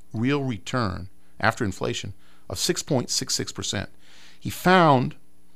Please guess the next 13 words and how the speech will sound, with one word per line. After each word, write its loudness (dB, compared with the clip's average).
fourteen 4
ten-year 4
periods 2
of -4
negative 2
return, -2
including -2
this -4
one. -8
In 2
the 6
decade 6
following 2